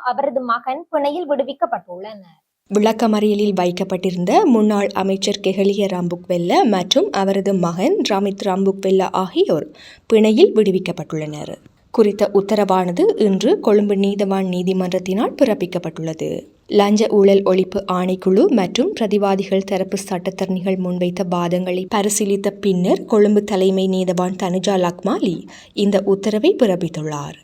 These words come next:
Speaker 2: முன்னாள் சுகாதார அமைச்சர் கெஹலிய ரம்புக்வெல்ல மற்றும் அவரது மகன் ரமித் ரம்புக்வெல்ல ஆகியோர் ஊழல் குற்றச்சாட்டு தொடர்பில் லஞ்சம் மற்றும் ஊழல் விசாரணை ஆணைக்குழுவினால் கைது செய்யப்பட்டு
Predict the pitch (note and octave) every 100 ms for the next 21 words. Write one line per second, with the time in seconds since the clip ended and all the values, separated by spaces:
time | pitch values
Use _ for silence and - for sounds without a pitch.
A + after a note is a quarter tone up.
0 | _ G#3+ G3+ G#3 G#3 - - G3 F#3+ F3+
1 | F#3 F3+ F3+ F3 F3 C#4+ - - F#3+ G3
2 | F#3+ F#3 F3+ E3+ F3+ F3+ F3 E3+ G#3+ F#4+
3 | G#3 E3+ - F#4 D4 F#3+ F#3 F#3 F#3 F3
4 | F3+ B3 F#4 G#3 F#3 F#3+ - F3 F3 F#3
5 | F3+ F3+ F3+ F3+ F3 D4 F4 F3 D3 -
6 | - G#3+ A3 G#3 G3 F3+ F#3 F#3+ F3 F#3
7 | F#3 F3 D#3+ G#3 D4+ A3 G#3+ G#3+ A3 G3+
8 | G#3+ G#3 F#3+ G3 G3 G3 F#3 F#3+ F#3 F#3+
9 | F#3+ F#3+ F#3+ F#3 G3 G3 G3 F#3 F#3 G3
10 | G3 F3+ F#3+ F#3+ F#3 F3+ F3+ F3